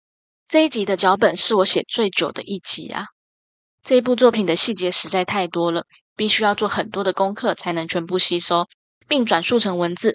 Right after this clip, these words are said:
和大家分享。而我在看这部作品的时候，内心真的非常有共鸣。在生活中会面临许多状况和选择，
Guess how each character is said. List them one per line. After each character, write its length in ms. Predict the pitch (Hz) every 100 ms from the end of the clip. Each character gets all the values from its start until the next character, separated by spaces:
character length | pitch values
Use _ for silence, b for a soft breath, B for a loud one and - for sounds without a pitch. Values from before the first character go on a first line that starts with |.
| -
和 160 | 185
大 120 | 170 165
家 160 | 170
分 220 | - 175
享。 160 | 180 - - _ _ _ _ _ -
而 100 | -
我 140 | 302 233
在 120 | 277
看 240 | 285 254
这 140 | 247 262
部 140 | 247
作 160 | 254 226
品 160 | 196
的 120 | -
时 160 | - -
候， 240 | - 214 -
内 160 | 214 196
心 180 | 196
真 140 | 190 208
的 80 | -
非 200 | 202 196
常 180 | 196
有 160 | 165 -
共 240 | - 180
鸣。 340 | 165 160 160 175 _ _ _ _ _ _ _
在 160 | - 254
生 200 | 254 262
活 120 | 247
中 180 | 202 226
会 120 | 247
面 240 | 226 226 190
临 120 | 175
许 200 | - 165
多 360 | - 196 208 226
状 220 | - 185
况 280 | 208 190 180
和 180 | 208
选 220 | 185 - 160
择， 300 | 170 160